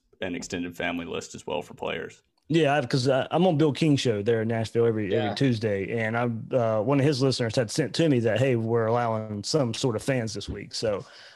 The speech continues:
Speaker 2: uh, I, w-, I wasn't sure, uh, w-,
Speaker 1: Yeah,
Speaker 2: with
Speaker 1: there,
Speaker 2: that.
Speaker 1: there's no tickets or anything actually offered 'cause I,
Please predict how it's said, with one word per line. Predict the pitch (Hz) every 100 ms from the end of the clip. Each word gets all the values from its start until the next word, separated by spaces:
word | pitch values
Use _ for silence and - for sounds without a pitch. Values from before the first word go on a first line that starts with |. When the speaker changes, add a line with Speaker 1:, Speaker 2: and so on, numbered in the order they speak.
| -
Speaker 2:
uh, |
I, | 104 98 98
w-, | 113 127
I |
wasn't | 127 127 110
sure, | 131 117 107 101 107
uh, | 104 98
w-, | 107 107
Speaker 1:
Yeah, | 104
Speaker 2:
with |
Speaker 1:
there, | 113
Speaker 2:
that. | 110
Speaker 1:
there's | 113 110 117
no | 131
tickets | 131 131 117 117 107 107
or | 107
anything | 104 98 104 101 95 95
actually | 95 92 - 92
offered | 95 95 98 90
'cause | 95
I, | 101 95